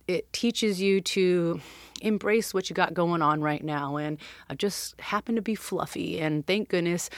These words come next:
thick is in right now. So check that out, support your girl, and you can s-, support the show by giving us a rating and a review. Guys, it's fucking free, you know? Uh, <laughs> you can also buy merchandise on the, uh, website, which is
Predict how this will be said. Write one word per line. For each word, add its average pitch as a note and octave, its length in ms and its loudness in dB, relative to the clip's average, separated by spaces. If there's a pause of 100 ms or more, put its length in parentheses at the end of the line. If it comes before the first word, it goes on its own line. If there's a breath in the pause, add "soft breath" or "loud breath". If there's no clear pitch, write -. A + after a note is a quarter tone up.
(140)
thick - 320 2
is F3 140 4
in D#3+ 160 4
right C3+ 180 2
now. E3 300 -4
So F3+ 440 6 (340 loud breath)
check A#3+ 300 2
that G3+ 200 6
out, F3 400 8
support - 420 0
your F#3+ 80 -2
girl, E3 400 2 (340 loud breath)
and B3 440 4
you G3+ 40 -4
can A3 120 4
s-, - 80 -6 (120)
support B3 440 4
the F3+ 80 2
show G3+ 480 8
by F3 520 6
giving G#3+ 320 4
us F3 320 0
a E3+ 180 0
rating A3 580 4
and F3+ 140 0
a E3+ 40 -2
review. D#3+ 640 2 (640 loud breath)
Guys, - 340 0 (160)
it's - 400 -12
fucking F#3 320 2
free, - 380 0
you E3+ 120 2
know? F#3 240 4
Uh, F3+ 140 6 (180)
<laughs> G#3+ 160 6
you G#3 120 4
can A#3+ 120 6
also A3+ 520 8 (320 loud breath)
buy F3+ 460 8
merchandise E3+ 800 4
on E3 340 4
the, D#3 580 2
uh, - 200 -2
website, G3+ 480 4
which E3 180 -2
is D#3 180 0